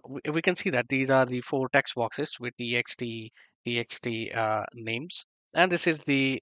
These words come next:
uh, continuous form, uh, uh, in the tabular view. So we'll click on create button, we'll go to the event tab, dot, dot, dot, and code builder, and in here we will provide, uh, we will start creating the variables.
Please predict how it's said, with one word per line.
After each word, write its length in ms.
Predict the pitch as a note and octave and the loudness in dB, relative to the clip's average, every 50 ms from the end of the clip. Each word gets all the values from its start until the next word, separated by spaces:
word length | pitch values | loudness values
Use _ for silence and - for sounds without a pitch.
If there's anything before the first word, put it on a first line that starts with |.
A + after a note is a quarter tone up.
| - - | -4 -4
uh, 160 | B2 A#2+ A#2 - | -4 -4 0 -2
continuous 380 | C3 B2 A#2 B2+ B2 A#2+ - | -2 -2 -2 -4 -4 -4 -4
form, 400 | - - A#2+ A#2 A2+ A2+ A2 A2+ - _ _ - _ _ _ _ _ | -2 0 0 2 2 0 -2 -8 -14 _ _ -20 _ _ _ _ _
uh, 180 | - G#1+ - G1+ - _ _ _ - | -8 -6 -6 -6 -8 _ _ _ -12
uh, 280 | A#2+ A#2 A#2 G#2+ - - A2 - | -10 -10 -8 -8 -10 -12 -10 -10
in 120 | B2+ B2 | -8 -4
the 100 | A#2 A2+ | -4 -4
tabular 420 | - - B2+ A2+ A2+ A2+ A2 G#2+ G#2+ | 0 4 2 4 4 2 -2 -4 -4
view. 180 | G2+ G#2+ A2 - - _ _ _ _ _ - - - _ | -6 -10 -12 -14 -16 _ _ _ _ _ -20 -20 -8 _
So 160 | - - D3+ | 2 4 4
we'll 100 | D3+ D3 | 4 4
click 220 | - F#3 F#3 - F3+ | 2 2 4 6 6
on 120 | E3+ D#3+ | 6 6
create 280 | - - D3+ D3 D3 C3 | 6 8 8 8 8 8
button, 240 | C3+ B2+ C#3 C3+ | 6 2 2 0
we'll 100 | C#3 C3+ | -2 2
go 120 | C#3 D3 D3 | 2 4 4
to 80 | C#3+ | 4
the 140 | C#3 C#3 C3 | 2 2 2
event 200 | C3 C3 B2+ A#2+ | 2 0 2 4
tab, 200 | B2+ A#2 A#2 A#2 - _ | 4 4 4 2 2 _
dot, 160 | C3 B2+ A#2+ | 2 2 4
dot, 200 | - C3+ C3 A#2+ - | 4 4 2 4 2
dot, 280 | - A2+ A2 A2+ A2+ - _ _ _ _ _ _ B2+ | 2 2 4 2 2 0 _ _ _ _ _ _ -4
and 280 | B2 A#2+ A#2+ A#2 A2+ | -2 -2 -2 -2 -6
code 280 | - - C#3+ C#3+ C3+ B2+ | -4 0 0 0 2 2
builder, 340 | A#2+ A2+ A2 G#2 B2+ D3+ D#3+ - _ _ _ _ _ _ _ _ | -2 -4 -2 0 0 0 0 -2 _ _ _ _ _ _ _ _
and 160 | C3+ C3+ C#3 | 6 6 6
in 140 | C3+ C3 C3+ | 6 4 2
here 340 | A#2 E3 E3+ D#3 C#3+ D3+ F3 - _ _ - | 4 8 10 10 10 10 8 4 _ _ -4
we 100 | C3 B2+ | -4 0
will 200 | B2+ C3 C3 B2+ - _ | 0 0 0 0 -2 _
provide, 520 | - C3 B2 B2 B2 B2 B2+ B2 A#2+ A#2+ _ _ _ _ _ _ _ _ - | 0 4 6 8 8 8 6 4 0 -4 _ _ _ _ _ _ _ _ -2
uh, 160 | A2+ A#2+ A#2 | -2 -2 0
we 80 | A#2+ B2+ | 0 0
will 140 | C3 C3 B2+ | -2 0 -2
start 300 | - - C#3 C3 C3 - | 4 8 10 10 10 8
creating 480 | - - C3 A#2+ B2 B2 A#2 C3 B2 A#2+ | 4 -2 -4 0 0 0 0 0 0 0
the 100 | A#2+ A2+ | 0 2
variables. 580 | A#2 C3 C#3+ D3 D3 D3+ D3+ D#3 D3+ - - | 4 4 6 6 6 8 6 4 2 0 -4